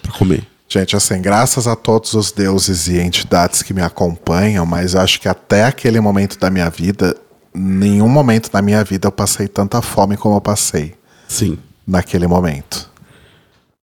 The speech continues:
Speaker 1: Sim.
Speaker 2: Acho que eu nunca tinha passado por aquilo na minha vida.
Speaker 1: Eu nunca tinha desmaiado de fome. <laughs>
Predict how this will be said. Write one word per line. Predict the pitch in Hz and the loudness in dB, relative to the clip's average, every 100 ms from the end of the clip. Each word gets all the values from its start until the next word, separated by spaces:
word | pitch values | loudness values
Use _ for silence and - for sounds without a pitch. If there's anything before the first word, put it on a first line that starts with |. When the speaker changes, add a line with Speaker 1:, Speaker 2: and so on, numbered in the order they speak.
| _ | _
Speaker 1:
Sim. | - 90 - - - - - - - - - | -4 -4 -4 -14 -20 -20 -16 -16 -16 -18 -6
Speaker 2:
Acho | - - | -2 -2
que | - | 0
eu | 95 | 0
nunca | 95 107 120 | 2 2 0
tinha | - 113 | 0 0
passado | 113 - 104 - | 0 0 -4 0
por | 104 | 0
aquilo | 95 101 98 | 2 0 0
na | 95 | 2
minha | 98 127 | 2 2
vida. | 90 80 80 | 0 -6 0
Speaker 1:
Eu | 104 | 4
nunca | 113 110 | 4 4
tinha | - 131 | 2 2
desmaiado | 117 123 123 113 | 4 4 4 2
de | 113 - | 0 -2
fome. | - 87 - | -2 -2 -2
<laughs> | - - 214 - - | -4 0 2 2 0